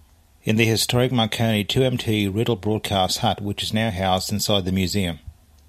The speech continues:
Three A nine zero I A A U is the special call sign for the Association of Radio Amateur of Monaco, to use until the thirtieth of June, in celebration of the ninetieth anniversary of the I A A U.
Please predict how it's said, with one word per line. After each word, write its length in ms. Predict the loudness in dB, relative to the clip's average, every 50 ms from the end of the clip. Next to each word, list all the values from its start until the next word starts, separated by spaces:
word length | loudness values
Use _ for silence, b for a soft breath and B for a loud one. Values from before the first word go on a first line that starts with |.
| -20 -20 _ _ -20 -20 -20 -20 _ _
Three 280 | -8 0 2 2 4 4
A 120 | 4 2 2
nine 280 | 0 0 0 0 0
zero 400 | 0 2 2 2 2 0 -2 -4 -4
I 140 | -2 -2 0
A 400 | 0 0 0 0 0 0 0 -2
A 20 | -2
U 180 | -2 -2 -2 -2
is 140 | -4 -4
the 100 | -4 -4 -4
special 320 | -2 -2 -2 -2 -2 -4
call 180 | -2 -2 -2 -2
sign 240 | -2 -2 -2 -4 -4
for 140 | -6 -4
the 120 | -4 -2 -2
Association 680 | 0 0 0 0 0 0 0 -2 -2 -2 -2 -2 -2 -2
of 120 | -2 0
Radio 320 | 0 0 0 0 0 -2 -2
Amateur 240 | -2 -4 -4 -6
of 80 | -4 -2
Monaco, 520 | 0 0 2 0 0 2 0 0 0 -2 -6 -12 _ _ _ -20 -20 -20 _
to 100 | -4 -2
use 160 | -2 0 0
until 180 | -2 -2 -2 0
the 140 | 0 -2 -2
thirtieth 380 | 0 0 0 0 0 0 -4
of 100 | -6 -6 -2
June, 400 | 0 2 2 2 2 -2 -4 -8 -12 -20 _ _ _ _ _ _ _ _ _ -20 _ _ -8
in 100 | -4 -2
celebration 540 | 0 2 2 2 2 2 2 0 0 -2 -4
of 80 | -4
the 60 | -2 -2
ninetieth 460 | -2 -2 -2 -2 -2 -2 -4 -4 -4
anniversary 460 | -4 -2 -2 -2 -2 -2 -2 -4 -2
of 60 | -2
the 160 | -2 -2 0
I 160 | -2 -2 -2 -2
A 300 | -2 -2 -2 0 0 -2
A 160 | -2 -4 -4
U. 320 | -2 -2 -2 -2 -2 -4